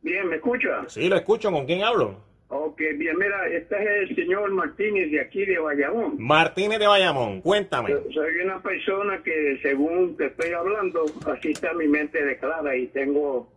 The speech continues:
Speaker 1: ochenta y nueve años.
Speaker 2: Muy
Speaker 1: Ok,
Speaker 2: bien.
Speaker 1: bien, este, el punto que yo quiero llegar es
Speaker 2: Ujú.
Speaker 1: que todas estas cuestiones que están pasando aquí en Puerto Rico,
Speaker 2: Ujú.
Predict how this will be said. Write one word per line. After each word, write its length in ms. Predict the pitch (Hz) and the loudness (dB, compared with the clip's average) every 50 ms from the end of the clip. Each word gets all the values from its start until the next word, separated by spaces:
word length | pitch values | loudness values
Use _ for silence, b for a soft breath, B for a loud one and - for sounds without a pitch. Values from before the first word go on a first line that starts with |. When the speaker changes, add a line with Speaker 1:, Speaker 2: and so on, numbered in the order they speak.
| _ _ _ _ _ | _ _ _ _ _
Speaker 1:
ochenta 500 | 156 143 - - - 143 139 120 117 123 | -4 -4 -4 -2 -2 -4 -4 -2 -2 -2
y 60 | 117 | -2
nueve 340 | 120 123 135 135 135 127 127 | 0 0 0 0 0 0 0
años. 360 | - 165 160 139 117 101 - - _ _ _ _ _ _ _ _ _ _ _ _ | -2 0 0 -2 -2 -2 -6 -12 _ _ _ _ _ _ _ _ _ _ _ _
Speaker 2:
Muy 180 | - 95 92 - | -20 -12 -6 -4
Speaker 1:
Ok, 140 | - 90 87 | -4 -2 0
Speaker 2:
bien. 220 | 151 139 135 117 | 0 0 0 0
Speaker 1:
bien, 420 | 127 151 160 151 123 117 110 104 - - | 0 0 0 0 -4 -6 -8 -6 -4 -2
este, 480 | 123 123 - - 147 208 247 - - - | -2 -2 0 -2 -2 -2 -2 -4 -4 -2
el 320 | - 156 143 139 139 - | -2 0 0 0 -2 -2
punto 300 | - 170 185 190 190 190 | -2 -2 -2 0 0 2
que 120 | 190 185 | 2 2
yo 100 | 202 196 - | 2 0 0
quiero 200 | - 202 202 202 | -2 -2 0 0
llegar 440 | 196 190 185 180 185 202 180 165 165 | 0 0 0 0 0 -2 -2 -2 0
es 220 | 160 151 139 - - - - _ _ _ _ _ _ | 0 -2 -2 -4 -8 -10 -12 _ _ _ _ _ _
Speaker 2:
Ujú. 320 | 123 120 120 117 110 101 - | -8 -6 -6 -6 -8 -8 -4
Speaker 1:
que 100 | - 123 120 | -4 -4 -2
todas 220 | - - 139 135 | -2 -4 -4 -4
estas 180 | - - 156 156 | -4 -8 -8 -4
cuestiones 460 | - 175 165 - 170 165 156 160 - | -4 -6 -4 -4 -4 -2 -2 -2 -2
que 60 | - | -4
están 280 | 156 - - 151 156 151 | -4 -4 -4 -6 -6 -4
pasando 440 | - 156 151 - 151 147 151 147 143 | -6 -6 -4 -4 -4 -2 0 -2 -2
aquí 160 | - - 156 | -2 -2 -2
en 100 | 147 135 | -4 -2
Puerto 360 | 139 143 147 135 - - 135 | 0 0 -2 0 0 -2 0
Rico, 640 | 131 143 147 147 147 - - 156 151 135 - - _ _ | 0 2 2 2 0 0 -2 -2 -2 -2 -6 -12 _ _
Speaker 2:
Ujú. 360 | 117 120 113 110 110 92 85 | -8 -8 -6 -6 -8 -10 -12